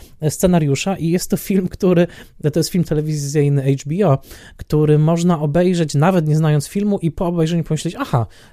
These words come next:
r-, rozumiem, o co chodziło z tym całym Obywatelem Kane'em, dlaczego, e, drażnienie takiego potentata medialnego jak William Randolph Hearst musiało zaowocować,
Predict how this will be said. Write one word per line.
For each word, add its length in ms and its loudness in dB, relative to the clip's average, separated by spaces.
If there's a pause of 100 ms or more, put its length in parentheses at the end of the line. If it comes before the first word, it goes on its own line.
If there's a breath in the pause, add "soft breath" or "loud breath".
(100)
r-, 140 -8
rozumiem, 680 2
o 120 -2
co 140 -4
chodziło 420 0
z 60 -8
tym 160 -2
całym 280 0
Obywatelem 460 0
Kane'em, 400 2
dlaczego, 460 0 (400 loud breath)
e, 200 0
drażnienie 640 2
takiego 320 -4
potentata 460 -2
medialnego 540 0
jak 260 -2
William 340 -2
Randolph 420 -2
Hearst 380 -2 (260 loud breath)
musiało 440 2
zaowocować, 800 -2